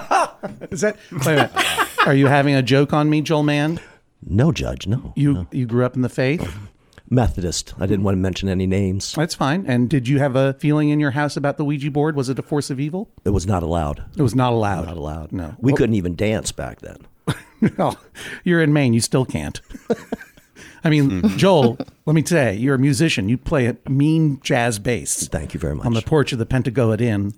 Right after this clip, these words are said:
Speaker 2: Every Tuesday,
Speaker 1: every
Speaker 2: start
Speaker 1: Tuesday
Speaker 2: next
Speaker 1: evening,
Speaker 2: week.
Speaker 1: starting next week in
Speaker 2: Yep.
Speaker 1: Castine, Maine.
Speaker 2: Yep.
Speaker 1: I will
Speaker 2: Five
Speaker 1: be
Speaker 2: to
Speaker 1: coming
Speaker 2: eight.
Speaker 1: down to check it around. Check
Speaker 2: Make
Speaker 1: it
Speaker 2: a
Speaker 1: out.
Speaker 2: reservation. <laughs>
Speaker 1: Yeah, but, <laughs> but Maine, Maine isn't known as a dancing state.
Speaker 2: No,
Speaker 1: No.
Speaker 2: no.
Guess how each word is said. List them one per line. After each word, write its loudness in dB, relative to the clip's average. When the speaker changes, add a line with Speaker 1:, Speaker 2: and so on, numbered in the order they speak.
Speaker 2:
Every 0
Tuesday, 0
Speaker 1:
every 2
Speaker 2:
start 2
Speaker 1:
Tuesday 2
Speaker 2:
next 2
Speaker 1:
evening, 2
Speaker 2:
week. -4
Speaker 1:
starting 0
next -2
week -2
in 0
Speaker 2:
Yep. -4
Speaker 1:
Castine, 0
Maine. -2
Speaker 2:
Yep. -8
Speaker 1:
I -2
will 2
Speaker 2:
Five 4
Speaker 1:
be -2
Speaker 2:
to 0
Speaker 1:
coming 2
Speaker 2:
eight. 0
Speaker 1:
down -2
to -6
check -6
it -8
around. -8
Check 2
Speaker 2:
Make 4
Speaker 1:
it 0
Speaker 2:
a 0
Speaker 1:
out. 4
Speaker 2:
reservation. 2
<laughs> -2
Speaker 1:
Yeah, -2
but, -2
<laughs> -20
but 0
Maine, 4
Maine 2
isn't 2
known 4
as -2
a -6
dancing -2
state. -6
Speaker 2:
No, 2
Speaker 1:
No. -6
Speaker 2:
no. -14